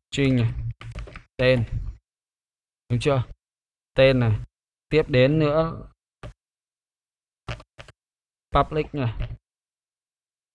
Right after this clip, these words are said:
Tiếp đến nữa là enter i, à,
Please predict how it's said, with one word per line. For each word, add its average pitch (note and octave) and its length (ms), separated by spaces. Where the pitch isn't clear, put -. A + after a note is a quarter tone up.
Tiếp C#3+ 180
đến C3+ 200
nữa D3 320
là C3+ 200
enter B2 480
i, B2 340
à, A2+ 260